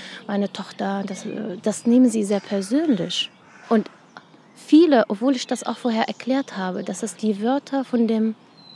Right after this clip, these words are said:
Behördenmitarbeiter, das sind nicht meine eigenen Wörter, sie nehmen das nicht so wahr. Sie nehmen das wirklich wahr, als ob ich mit denen spreche. Und wenn ich das noch sage, dann, das ist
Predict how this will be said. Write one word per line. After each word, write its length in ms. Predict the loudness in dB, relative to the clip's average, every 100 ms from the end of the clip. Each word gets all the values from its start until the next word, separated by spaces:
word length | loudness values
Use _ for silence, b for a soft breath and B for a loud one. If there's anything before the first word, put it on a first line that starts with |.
| -16 -4
Behördenmitarbeiter, 1500 | -2 0 0 0 0 -2 -8 -8 -6 -6 -6 -8 -10 -12
das 200 | -10 -8
sind 80 | -2
nicht 200 | -2 0
meine 280 | 0 0 0
eigenen 400 | -2 0 -2 -4
Wörter, 400 | -8 -8 -10 -10 B B B B B -14
sie 220 | -4 -2
nehmen 280 | 0 2 2
das 200 | 0 -2
nicht 200 | -2 -2
so 180 | -6
wahr. 260 | -6 -8 -10 -16 -12
Sie 160 | -2 2
nehmen 200 | 4 4
das 220 | 2 -4
wirklich 320 | -6 -4 -6
wahr, 100 | -6
als 180 | -6 -10
ob 60 | -16 -4
ich 240 | -2 0
mit 180 | -2 0
denen 160 | 0 -2
spreche. 580 | -6 -6 -4 -4 -6 -10 -14 -20 -20 -6
Und 60 |
wenn 160 | -2 -2
ich 160 | -4 -6
das 180 | -4
noch 140 | -2 -2
sage, 440 | -2 -2 0 -4
dann, 360 | -6 -6 -8 -10 -16 -20 -20 -20 -20 -20 -20 -20 -10
das 200 | -8 -8
ist 420 | -10 -10 -12 -12